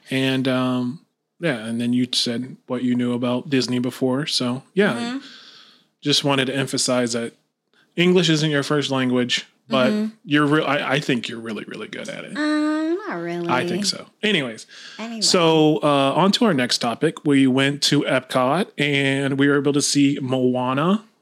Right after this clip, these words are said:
Speaker 1: water.
Speaker 2: It's a Journey of Water
Speaker 1: Journey
Speaker 2: by
Speaker 1: of Moana.
Speaker 2: Inspired Moana.
Speaker 1: Inspired by Moana. I like to say Moana. <laughs> You like Moana?
Speaker 2: Oh my God, whatever.
Speaker 1: Okay. <laughs> Um, so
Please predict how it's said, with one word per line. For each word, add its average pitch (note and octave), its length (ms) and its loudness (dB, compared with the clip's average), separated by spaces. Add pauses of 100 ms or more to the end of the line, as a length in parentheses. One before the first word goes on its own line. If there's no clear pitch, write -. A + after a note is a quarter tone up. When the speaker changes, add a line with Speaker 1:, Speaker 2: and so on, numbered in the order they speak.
Speaker 1:
water. C3+ 760 0
Speaker 2:
It's G#3 140 -8
a G#3+ 120 -2
Journey A3 460 -2
of G3+ 220 -6
Water F#3 420 -4
Speaker 1:
Journey D3+ 380 0
Speaker 2:
by - 0 -
Speaker 1:
of F3 80 2
Moana. C#3+ 400 4
Speaker 2:
Inspired F3+ 440 -8
Moana. A3 320 -8
Speaker 1:
Inspired B2+ 600 -2
by B2+ 120 2
Moana. A#2+ 680 -4
I D3 80 -2
like C#3+ 200 2
to - 40 -8
say B2+ 140 -2
Moana. A2+ 520 -8 (340)
<laughs> - 80 -16 (1400)
You B2+ 120 -10
like B2 160 -2
Moana? C#3 480 -4 (800)
Speaker 2:
Oh F#3+ 100 -20
my D3+ 160 -20 (100)
God, E3 380 -14
whatever. F#3 440 -10 (300)
Speaker 1:
Okay. - 340 -4
<laughs> - 40 -2 (1600)
Um, D3 360 0
so D#3 500 4